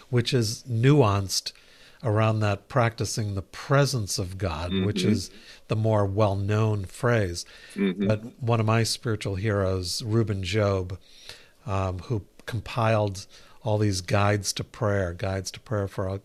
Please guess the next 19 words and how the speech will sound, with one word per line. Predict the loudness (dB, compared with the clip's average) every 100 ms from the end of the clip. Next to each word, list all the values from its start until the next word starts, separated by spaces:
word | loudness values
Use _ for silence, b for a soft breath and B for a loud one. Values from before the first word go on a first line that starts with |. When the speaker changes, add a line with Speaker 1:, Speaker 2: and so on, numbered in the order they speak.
| -8
Speaker 1:
God's, | -8 -8 -6
all | -2 0
God's | 0 -4
people | -6 -8 -6 -6 -6
and | -8 -12 B B B
servants, | 0 2 2 -4 -6 -8 -6
ministers | -4 -4 -4 -4 -2
and | -2
other | -4
servants, | -4 -4 -4 -6 -8 -8
and | -6
he | -6
did | -6 -6
four | 0 4 6 4
of | 0
them | -6 -6
in |
his | -8 -6
lifetime, | -4 -4 -6 -6 -6